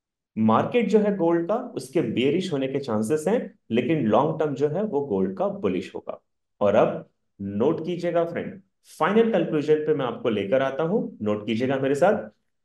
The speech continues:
ये जो gold है friend, इसका अभी जो moment मिलेगा next week से next fifteen days,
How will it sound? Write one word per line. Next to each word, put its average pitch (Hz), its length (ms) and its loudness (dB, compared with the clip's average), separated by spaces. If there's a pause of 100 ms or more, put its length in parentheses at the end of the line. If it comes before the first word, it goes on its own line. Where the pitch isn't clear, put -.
(120)
ये 110 360 2
जो 247 140 6
gold 214 300 8
है 185 100 4
friend, 120 220 -4 (720)
इसका 190 340 2 (560)
अभी 160 280 4
जो 214 140 6
moment 139 380 2
मिलेगा 113 340 2
next 127 520 -4
week 123 220 -4
से - 200 -4
next 113 400 -6 (280)
fifteen 147 320 4
days, 98 360 0